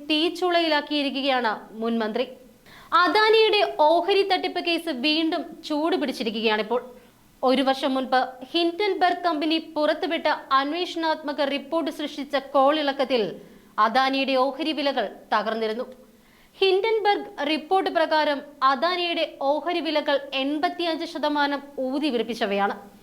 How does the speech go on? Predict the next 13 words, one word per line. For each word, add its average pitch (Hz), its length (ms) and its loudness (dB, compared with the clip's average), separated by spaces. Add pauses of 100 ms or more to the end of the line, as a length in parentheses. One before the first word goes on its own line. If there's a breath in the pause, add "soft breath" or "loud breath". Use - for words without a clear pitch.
(280 loud breath)
എന്നാൽ 233 200 2 (120)
വിലയിടിവ് 294 480 2 (240)
രണ്ടായിരത്തി 330 560 0 (200)
ഇരുപത്തിയഞ്ച് 339 600 0
ശതമാനമായപ്പോഴേക്കും 302 1000 0 (160)
തകർച്ചയ്ക്ക് 311 600 -2 (100)
വിരാമമിടാൻ 285 680 0 (260)
അദാനിക്ക് 254 440 -2
കഴിഞ്ഞു. 220 300 -4 (800 soft breath)
സ്റ്റേറ്റ് 392 460 0
ബാങ്ക് 415 240 2
ഓഫ് 403 180 -4
ഇന്ത്യയും 339 380 0